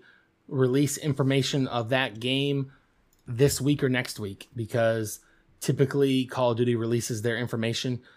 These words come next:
on their November releases in the end of July. So, uh, the rumor is we're gonna be getting that soon. Um, there have been a little bit of leaks and stuff. We do know it's called Vanguard. We do know it's World War Two.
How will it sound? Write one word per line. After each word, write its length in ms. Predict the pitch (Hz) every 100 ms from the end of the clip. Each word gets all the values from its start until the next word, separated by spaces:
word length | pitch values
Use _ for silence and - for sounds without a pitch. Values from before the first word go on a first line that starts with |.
| _ -
on 220 | 113 113
their 280 | 113 113 110
November 440 | 110 113 110 117 120
releases 540 | 113 120 120 127 110 -
in 260 | 110 107
the 120 | 101 95
end 120 | 110
of 80 | 104
July. 440 | 104 92 117 170 - _ -
So, 480 | - 113 107 107 - _ _ _ -
uh, 180 | 110
the 80 | 101
rumor 280 | 107 175 160
is 140 | 117
we're 100 | 117
gonna 100 | 117
be 80 | 110
getting 220 | 110 113
that 180 | 107 92
soon. 360 | - 117 92 92 _ _ _ _ _ -
Um, 260 | 104 101
there 140 | 110 101
have 180 | 131
been 220 | 123 139 135
a 80 |
little 240 | 117 127 123
bit 100 | 120
of 60 |
leaks 320 | 113 120 - 131
and 120 | 120
stuff. 220 | 127 117
We 80 | 110
do 140 | 117
know 160 | 123 117
it's 100 | -
called 240 | 113 104
Vanguard. 480 | 107 113 110 107 104
We 60 | 101
do 100 | 107
know 160 | 104
it's 160 | 101 -
World 160 | 107
War 140 | 104 98
Two. 320 | - 151 147